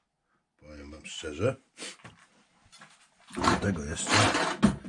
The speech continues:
posłużymy się kamyczkiem. Powinno być pod kątem, ja wiem.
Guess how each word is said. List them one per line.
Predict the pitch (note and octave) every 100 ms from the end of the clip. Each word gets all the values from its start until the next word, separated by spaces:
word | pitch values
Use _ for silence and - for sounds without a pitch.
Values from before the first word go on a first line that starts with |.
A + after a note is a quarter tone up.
| - - - - -
posłużymy | G2 - F#2 E2+ A2+ B2+ -
się | A#2 G2+ - _ _ _ _ - - - - - - - -
kamyczkiem. | - G#2+ E2+ - F#2+ G2 A2 - - - - - - - - - - - - - - - - - - - - - - - - - - _ - - - - - - _ - - - - - - - - - - - -
Powinno | G#2+ F#2 A2 A2 G2
być | G2+ A#2 A2+ -
pod | - - -
kątem, | F#2+ A#2 G#2+ F2+
ja | E2
wiem. | D2+ F2+ G#2 A2